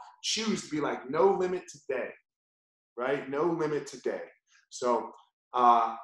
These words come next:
I just like to share stories, sometimes a lot of where I, I am coming up short, and then how I can kind of get myself through them, right? 'Cause I think it's very important that we all know that we come up short sometimes,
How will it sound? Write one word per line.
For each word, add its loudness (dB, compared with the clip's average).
I 6
just 0
like 4
to -6
share 4
stories, 4
sometimes 2
a 2
lot 8
of 0
where 6
I, 4
I 2
am -10
coming 0
up -2
short, 2
and -4
then -2
how 6
I 2
can -10
kind -2
of -12
get 0
myself -4
through -8
them, -14
right? 0
'Cause -10
I -4
think -6
it's -8
very 4
important 0
that -2
we 2
all 8
know 6
that 2
we -2
come -6
up -2
short -2
sometimes, -12